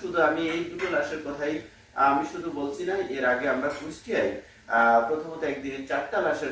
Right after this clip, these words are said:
খবর পেয়েছি, তারপরে আবার দুইটা পেয়েছি, এখন দুইটা পেলাম। সুতরাং এত লাশ, এই আননোন লাশের সাথে সাথে আর এখানে ওখানে খুন খারাপি, আহ, ছিনতাই, এগুলো তো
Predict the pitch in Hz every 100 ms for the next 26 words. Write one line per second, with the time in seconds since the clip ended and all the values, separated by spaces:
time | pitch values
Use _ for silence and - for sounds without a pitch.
0 | - 123 123 127 123 139 131 113 117 151
1 | 143 135 120 113 127 165 127 123 117 120
2 | 123 - - _ - - - 180 139 127
3 | 123 117 120 120 120 120 - - - -
4 | 202 202 196 196 - _ _ - - -
5 | 240 165 151 160 - - - 160 - 131
6 | 139 165 180 151 135 131 180 - 147 143
7 | - 180 - 226 - - - - 123 -
8 | 156 156 180 180 - - 165 170 170 151
9 | 147 156 - 143 139 160 170 170 147 139
10 | 131 139 - 151 156 170 175 - - 127
11 | 127 147 151 151